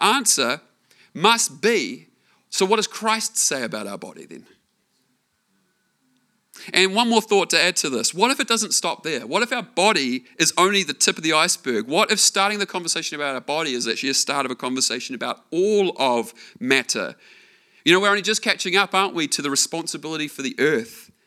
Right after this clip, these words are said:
As young activists across the world are now starting to start the loudest fight ever heard about the growing need for us to look after this beautiful creation that we call our home.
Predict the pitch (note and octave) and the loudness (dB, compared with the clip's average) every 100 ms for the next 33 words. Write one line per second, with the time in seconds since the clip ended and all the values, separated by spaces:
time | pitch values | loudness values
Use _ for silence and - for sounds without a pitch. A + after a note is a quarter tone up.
0 | _ - - C#3+ E3 F#3 F3+ F#3 F3 F3+ | _ -4 0 2 2 4 2 0 0 2
1 | - D#3 - D#3+ - D3+ E3 F3 D3 C#3+ | 2 0 -2 -2 -2 -2 0 0 0 2
2 | D3 F3 - F3 D3 C#3+ D#3 D3+ C#3 C#3+ | 2 2 2 -2 0 -2 0 -2 -2 0
3 | C#3+ D#3 F3 E3+ - D3 - - E3 E3 | 2 2 0 -4 -2 0 0 0 0 0
4 | D#3+ C#3+ G#2+ - _ _ _ _ - C3 | 0 0 -2 -4 _ _ _ _ -2 0
5 | C3+ B2 B2 D#3 E3+ D#3+ D#3+ C#3 A#2 B2+ | 0 -2 2 4 4 2 0 0 0 -4
6 | A#2+ B2 A#2+ C3 B2+ A#2+ - G#2+ - A#2 | -6 -6 -6 -6 -8 -10 -12 -12 -12 -12
7 | A2 A2 - A2 G#2 - F#2+ F#2 _ - | -12 -14 -14 -12 -10 -12 -14 -18 _ -16
8 | G#2 - G2+ F#2 - G2+ | -16 -14 -14 -14 -14 -16